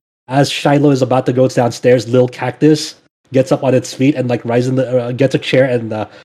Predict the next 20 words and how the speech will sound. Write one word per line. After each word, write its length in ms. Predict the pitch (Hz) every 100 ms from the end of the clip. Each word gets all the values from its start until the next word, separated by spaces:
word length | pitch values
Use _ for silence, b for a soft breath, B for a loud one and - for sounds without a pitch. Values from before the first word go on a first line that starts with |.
| _
writes 200 | 131 131
in 60 | 143
the 80 | 139
little 240 | 139 127
leaflet 540 | 123 123 131 - 131
notepad. 720 | 120 117 120 - 160 160 180 170 B B
And, 100 | 127
like, 160 | 131 -
as 220 | 147 160
it's 160 | 156 -
writing 460 | 127 135 151 170 -
on 120 | 127
that 140 | 135
leaflet 300 | 127 127 127
note, 260 | 127 135 120
the, 160 | 131 117
the 140 | 127
flashbacks 680 | - 131 127 120 120 120 -
to 100 | -
Shiloh, 580 | 117 120 113 110 110 104